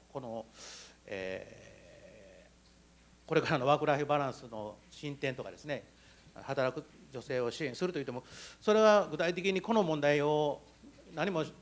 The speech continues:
手をこまねいてね、あの、い-、いくという、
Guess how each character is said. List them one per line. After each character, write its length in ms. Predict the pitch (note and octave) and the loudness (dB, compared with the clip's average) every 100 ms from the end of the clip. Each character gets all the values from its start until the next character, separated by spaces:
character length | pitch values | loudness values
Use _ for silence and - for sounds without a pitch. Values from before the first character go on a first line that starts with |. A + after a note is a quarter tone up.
| - | -6
手 60 | D3+ | -2
を 80 | |
こ 100 | D#3+ | 0
ま 120 | E3+ E3+ | 2 2
ね 100 | C#3 | 0
い 40 | |
て 80 | G#2+ | -4
ね、 260 | B2+ G3 - - _ - | -4 -6 -8 -20 _ -12
あ 100 | A#2+ | -10
の、 520 | A2+ A2 A2 G#2+ A#2 - - - - - - - | -8 -8 -8 -10 -14 -18 -20 -20 -20 -20 -20 -14
い-、 60 | D#3 D3 | -12 -10
い 80 | C3+ | -8
く 80 | |
と 100 | D#3 | -4
い 80 | B2+ | -2
う、 140 | C3 | -2